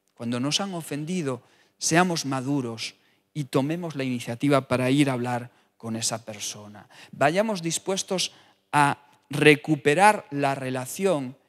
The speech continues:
y no a tener la razón. Vayamos dispuestos a hablar para recuperar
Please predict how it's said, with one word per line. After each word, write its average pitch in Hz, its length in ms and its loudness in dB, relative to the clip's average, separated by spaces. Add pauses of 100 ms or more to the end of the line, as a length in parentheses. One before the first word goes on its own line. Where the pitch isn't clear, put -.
(200)
y 151 180 -4
no 196 400 -4 (360)
a 131 160 -8
tener 156 600 -2 (340)
la 113 260 -8
razón. 113 720 -12 (640)
Vayamos 151 460 0
dispuestos 147 720 0
a 127 100 -4
hablar 196 420 0 (300)
para 139 300 -4
recuperar 147 1200 0